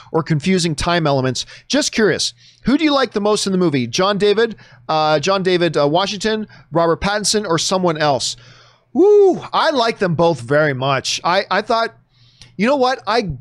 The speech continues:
started to grow to really love the dynamic between John David Washington and Robert Pattinson in the movie.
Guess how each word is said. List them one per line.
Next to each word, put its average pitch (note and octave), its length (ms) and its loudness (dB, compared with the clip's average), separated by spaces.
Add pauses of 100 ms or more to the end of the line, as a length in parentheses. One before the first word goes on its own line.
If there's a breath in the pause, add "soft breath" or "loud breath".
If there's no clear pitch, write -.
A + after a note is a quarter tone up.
started C#4 560 0
to G#3+ 140 -2
grow F3 340 2
to D#3+ 100 2
really F#3+ 680 2
love D3+ 540 0
the D3+ 120 -4
dynamic C3+ 760 -4
between D3+ 420 -2
John D3 220 0
David C3+ 280 0
Washington B2+ 440 -2
and A#2+ 80 -6
Robert A#2+ 240 0
Pattinson A#2+ 400 -6
in A2 80 -14
the A2 60 -16
movie. G2 260 -16